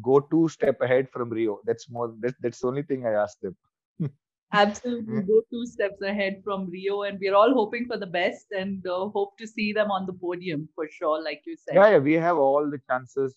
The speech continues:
Speaker 1: We have covered everything, and there is no doubt. If we go, we should, we should not su-, be surprised also, because boys have worked hard professionally,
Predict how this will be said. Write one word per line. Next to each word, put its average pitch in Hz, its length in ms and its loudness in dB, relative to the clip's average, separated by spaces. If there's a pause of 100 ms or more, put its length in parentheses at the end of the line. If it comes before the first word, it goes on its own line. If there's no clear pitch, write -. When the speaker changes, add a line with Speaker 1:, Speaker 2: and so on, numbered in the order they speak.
Speaker 1:
We 120 120 -4
have 123 420 0
covered 123 300 2
everything, 120 720 -4
and 113 500 -6 (420)
there 123 120 0
is 117 200 -4
no 131 160 -2
doubt. 123 300 -2 (1300)
If 120 200 -6
we 123 100 2
go, 123 280 2
we 113 80 -6
should, 117 160 -14
we 117 80 -12
should 117 160 -12
not 120 180 -4
su-, 113 100 -4
be 113 160 -4
surprised 113 480 -4
also, 107 260 -8
because 113 280 -12
boys 107 300 -4
have 110 100 -6
worked 110 300 -6
hard 113 240 2 (240)
professionally, 127 680 -4